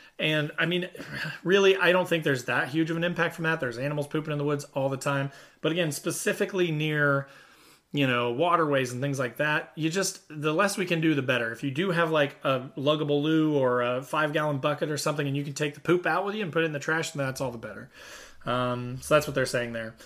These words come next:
Um, and make sure that when you wash, you know, your dishes and things like that, again, staying away from streams, staying away from creeks, that's another important part of that one. So then fourth one, leave what you find. Um, you know, what they're saying is it's fine to examine, it's fine to photograph,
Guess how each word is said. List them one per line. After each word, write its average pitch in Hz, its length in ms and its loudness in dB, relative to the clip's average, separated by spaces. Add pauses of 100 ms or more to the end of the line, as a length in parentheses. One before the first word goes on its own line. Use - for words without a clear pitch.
(880)
Um, 151 360 2
and 196 100 0
make 208 120 4
sure 220 160 4
that 196 160 4
when 196 140 0
you 190 100 0
wash, 180 580 0 (200)
you 165 100 0
know, 165 80 4
your 147 140 4
dishes 170 340 0
and 147 100 0
things 156 160 0
like 143 200 2
that, 185 260 2
again, 147 540 2
staying 175 340 0
away 165 200 4
from 156 180 -6
streams, 147 400 -4
staying 156 220 -4
away 147 160 2
from 139 180 -6
creeks, 131 500 -4 (340)
that's 135 160 0
another 131 220 2
important 120 380 -2
part 117 160 -4
of 110 60 -8
that 107 140 -10
one. 110 140 -18 (260)
So - 140 -4
then 185 140 4
fourth 208 340 0
one, 127 360 -6
leave 180 300 0
what 185 200 0
you 160 40 -6
find. 131 320 -4 (600)
Um, 131 640 -2 (340)
you 175 180 0
know, 165 140 6
what 175 100 6
they're 202 120 4
saying 196 220 2
is 165 100 0
it's 180 120 -4
fine 190 280 2
to 175 120 0
examine, 160 460 0
it's 139 120 -8
fine 127 180 -4
to 113 60 -12
photograph, 180 920 0